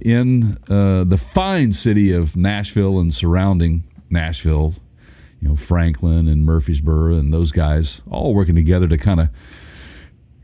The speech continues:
clean our air. They, uh, the story broke that, uh, apparently Nashville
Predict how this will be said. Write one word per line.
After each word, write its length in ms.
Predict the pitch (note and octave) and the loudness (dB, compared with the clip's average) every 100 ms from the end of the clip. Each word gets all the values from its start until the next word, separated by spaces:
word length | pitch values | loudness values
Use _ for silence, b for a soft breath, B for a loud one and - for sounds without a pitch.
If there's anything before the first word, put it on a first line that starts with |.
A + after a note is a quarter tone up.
| - | -8
clean 300 | - C3 A#2+ | 0 2 2
our 120 | A2+ | 0
air. 420 | G2 A2 A2+ A#2 G#2+ B B B B - | 0 0 0 -2 -4 B B B B 0
They, 260 | A#2 A#2+ | 2 2
uh, 280 | A#2+ A#2 A#2+ | 2 0 0
the 120 | A2 | 0
story 380 | G#2 G3+ G#3 G#3 | 0 -2 0 0
broke 420 | G#2+ A2+ A2 G#2+ | 4 4 4 2
that, 240 | - F#2 A2 | 0 0 0
uh, 80 | G2 | 0
apparently 520 | F#2 - F3 E3+ G#2+ | 4 4 4 2 2
Nashville 760 | F#2+ A#2 D3 - G2+ F2 E2 | 2 2 -4 -2 0 2 0